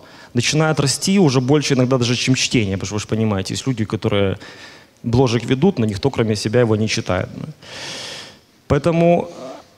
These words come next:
история важна. И эти вещи сегодня кажутся очевидными, но это не решение, в смысле, там, бородатых людей, которые больше никому не нужны. Это базовые вещи, которые все еще нужны, ими иногда нужно пользоваться и понимать контекст, когда.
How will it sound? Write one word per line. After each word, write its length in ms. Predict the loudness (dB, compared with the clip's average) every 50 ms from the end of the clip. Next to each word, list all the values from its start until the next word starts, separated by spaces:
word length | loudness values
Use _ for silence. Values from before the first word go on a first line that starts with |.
| _ _ _ 2
история 440 | 2 2 4 2 2 4 4 4
важна. 440 | 4 4 2 2 2 2 2 0 -2 -4 -8 -10 -10 -12 -14 -18 -20 -20 -20 -20 -20 _ -6 _
И 160 | 4 4 6
эти 220 | 6 4 2 2 2
вещи 280 | 2 4 2 2 2
сегодня 400 | 0 2 2 2 2 2 2 0
кажутся 380 | 0 0 0 -2 -2 0 0 0
очевидными, 680 | 0 0 2 2 4 4 4 4 6 4 4 6 6 4
но 640 | 4 4 4 6 6 6 6 4 4 4 4 2 2
это 180 | 0 0 2 2
не 140 | 4 4
решение, 420 | 4 2 2 2 2 4 4 2 2
в 60 | 0
смысле, 280 | 0 -2 -2 -2 -2 -2
там, 200 | -2 -2 0 2
бородатых 480 | 2 2 2 2 2 0 0 -2 -4
людей, 200 | -4 0 0 0
которые 260 | 0 0 -2 -2 0
больше 300 | 0 0 -2 -2 -4 -6
никому 320 | -6 -4 -2 -2 0 0 -2
не 80 | -2
нужны. 280 | -4 -4 -4 -2 -2 -2
Это 280 | -2 -2 -2 -2 -2 0
базовые 420 | 2 2 2 2 4 4 4 6
вещи, 260 | 4 4 2 2 -2
которые 320 | 0 -2 -2 0 0 -2 -2
все 260 | -2 -2 2 2 2
еще 220 | 2 2 0 -4
нужны, 260 | -4 -2 0 2 2
ими 140 | 4 4 4
иногда 240 | 4 2 2 2 2
нужно 260 | 2 2 2 0 -2
пользоваться 400 | 0 2 0 0 0 -2 -2 -4
и 20 | -2
понимать 420 | -2 -2 -2 0 0 0 0 0
контекст, 360 | -2 -4 -2 -2 -4 -6 -4
когда. 400 | -4 -4 -4 0 0 0 0 -2